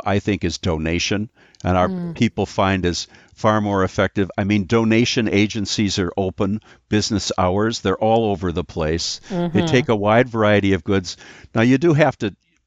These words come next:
Speaker 1: present, things have to be presentable, and they have to be nice, and you have to follow the rules. Um, but I, th-, if you, s-, you, s-, what happens when people start to d-, uh, downsize, Nicole, is they start to th-,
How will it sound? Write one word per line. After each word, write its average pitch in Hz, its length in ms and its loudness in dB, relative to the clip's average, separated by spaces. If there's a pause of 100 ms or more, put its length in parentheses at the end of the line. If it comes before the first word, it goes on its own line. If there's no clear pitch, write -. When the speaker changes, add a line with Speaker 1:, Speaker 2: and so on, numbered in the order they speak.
(140)
Speaker 1:
present, 117 420 -2 (460)
things 151 240 -2
have 113 160 0
to 101 80 -8
be 95 140 -4
presentable, 95 680 -4
and 90 100 0
they 85 60 2
have 95 180 0
to 92 60 -12
be 90 140 -2
nice, 87 380 -2
and 90 80 -4
you 82 80 -2
have 87 220 -2
to 95 80 -8
follow 85 400 -4
the 78 100 -6
rules. 82 580 -2 (440)
Um, 87 460 0 (520)
but 113 200 4 (260)
I, 117 160 4
th-, - 300 -10
if 113 260 2
you, 123 60 -2
s-, - 200 -6
you, 127 100 0
s-, - 120 -2 (300)
what 170 160 0
happens 226 420 0
when 147 100 2
people 156 280 0
start 127 320 0
to 117 120 -2
d-, 98 180 -2 (220)
uh, 101 120 -6
downsize, 110 680 0
Nicole, 87 460 -4
is 90 140 -4
they 117 100 0
start - 360 -2
to 131 100 -2
th-, - 140 -20